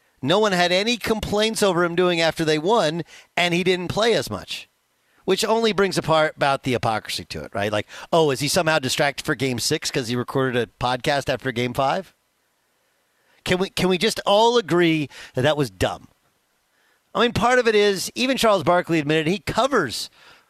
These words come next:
the N B A, and he's on T V about the N B A, that he doesn't watch most regular season games. Most of you don't know that Draymond Green hasn't been that good for a long time.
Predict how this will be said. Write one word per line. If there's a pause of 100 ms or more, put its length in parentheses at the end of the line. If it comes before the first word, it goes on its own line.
(120)
the
N
B
A, (360)
and
he's
on
T
V
about
the
N
B
A,
that
he
doesn't
watch (120)
most
regular
season
games. (220)
Most
of
you
don't
know
that
Draymond
Green
hasn't
been
that
good
for
a
long
time.